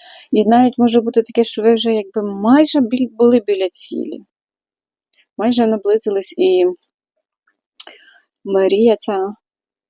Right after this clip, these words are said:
раз і лопла, як мильний,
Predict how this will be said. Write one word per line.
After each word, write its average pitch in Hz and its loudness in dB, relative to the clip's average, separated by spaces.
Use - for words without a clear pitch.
раз - -4
і 214 0
лопла, 190 -2
як 175 -4
мильний, 370 -4